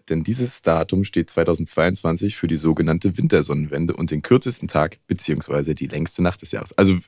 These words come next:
gar nicht so, äh, daneben und sonst wahrscheinlich dann auch um den Zeitraum rum. Also kann schon mal,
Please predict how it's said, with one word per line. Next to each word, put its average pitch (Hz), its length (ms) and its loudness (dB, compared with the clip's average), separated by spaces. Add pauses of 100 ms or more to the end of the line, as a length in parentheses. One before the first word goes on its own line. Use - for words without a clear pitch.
(120)
gar 135 160 4
nicht 170 160 2
so, 151 420 0
äh, 120 560 2
daneben 117 380 4
und 98 140 2
sonst 117 240 4
wahrscheinlich 110 280 2
dann 98 140 2
auch - 240 -6 (520)
um 117 200 4
den 92 240 0
Zeitraum - 720 0
rum. 107 220 2
Also 87 220 -2
kann 139 280 0
schon 127 240 2
mal, 113 280 2